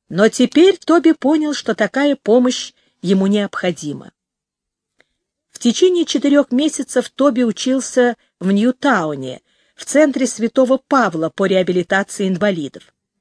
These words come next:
Всех студентов, вне зависимости от степени слепоты, заставляли на время занятий надевать на глаза повязки и в подобном виде учиться таким простейшим вещам, как умение вести себя за столом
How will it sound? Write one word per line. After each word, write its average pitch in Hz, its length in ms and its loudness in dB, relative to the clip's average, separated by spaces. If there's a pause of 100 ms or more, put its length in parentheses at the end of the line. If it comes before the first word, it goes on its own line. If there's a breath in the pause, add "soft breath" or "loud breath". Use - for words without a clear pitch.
(540)
Всех - 320 2
студентов, 247 800 -2 (300)
вне 214 320 0
зависимости 220 760 -2
от 175 120 -4
степени 180 440 -4
слепоты, 170 720 -4 (600)
заставляли 294 720 2
на 285 160 0
время 294 300 0
занятий 254 520 0
надевать 233 440 0
на 226 120 0
глаза 220 360 0
повязки 220 760 -2 (680 soft breath)
и 247 120 4
в - 80 -8
подобном 226 540 2
виде 311 320 2
учиться 233 800 -2
таким 220 300 -2
простейшим 220 640 -2
вещам, 311 540 -2 (640)
как 233 200 2
умение 302 380 2
вести 202 340 -4
себя 165 280 -2
за 175 120 -6
столом 180 580 -2